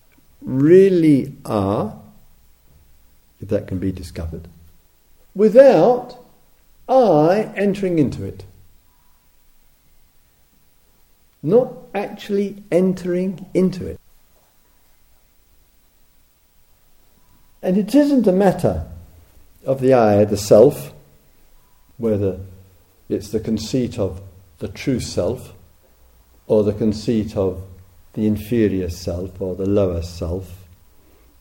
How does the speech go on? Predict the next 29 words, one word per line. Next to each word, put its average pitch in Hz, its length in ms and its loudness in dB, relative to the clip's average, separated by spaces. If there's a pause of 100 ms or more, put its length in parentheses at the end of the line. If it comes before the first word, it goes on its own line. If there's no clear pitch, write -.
(200)
or 87 160 -8
somewhere 87 500 -8 (120)
between. 92 500 -10 (320)
It's - 80 -20
not 277 180 -6
a 262 60 -2
matter 190 380 2
of 120 440 2 (600)
trying 170 320 2
to 139 100 0
get 131 220 6
rid 139 760 8
of 135 420 2
the 107 80 -8
self, - 480 -2 (920)
nor 269 260 4
is 233 140 4
it 202 140 2
a 160 80 4
matter 131 680 0 (380)
of 113 500 2 (380)
trying 143 440 2
to 117 240 -4
get 131 320 2
rid 135 280 4
of 107 180 2
sights 117 540 -2
and 101 180 -2
sounds. 92 760 -6